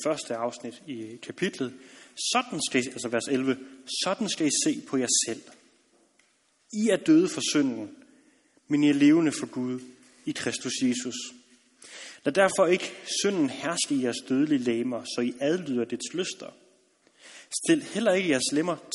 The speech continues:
til rådighed for synden, som redskaber for uretfærdige, men stil jer selv til rådighed for Gud som levende, der før vil døde, så I bruger jeres lemmer for Gud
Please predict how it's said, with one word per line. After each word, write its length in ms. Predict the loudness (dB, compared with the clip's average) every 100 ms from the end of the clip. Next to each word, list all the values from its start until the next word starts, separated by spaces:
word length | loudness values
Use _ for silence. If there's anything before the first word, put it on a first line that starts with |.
| -2
til 120 | -2
rådighed 640 | 2 0 2 -2 -4 -10 -18 -20 _ _ _ _ _ _ _ _ -8
for 100 | -4 0
synden, 400 | 0 -2 -10 -16 -20 -6
som 120 | -2
redskaber 480 | 2 2 2 0 -2
for 140 | -4 -6
uretfærdige, 580 | -6 -4 -4 -4 -10 -20 -20 -20 -20 _
men 100 | -4 -4 -2
stil 160 | -2
jer 120 | -2 0 0
selv 140 | -2 -4 -4
til 80 |
rådighed 720 | -4 -4 -4 -4 -6 -8 -10 -10 -14 -14 -12 -14 -2
for 160 | 0 2
Gud 140 | 2
som 260 | 0 0 -2
levende, 540 | 4 6 6 0 -4 -6 -20 -20 -14
der 60 | -10 4
før 120 | 4
vil 180 | 4 0
døde, 380 | 2 2 0 -4 -14 -20 -20 -8
så 60 | -6
I 60 |
bruger 280 | -4 -2 0
jeres 240 | 0 0 2
lemmer 200 | 2 2
for 180 | -2
Gud 320 | -4 -2 -4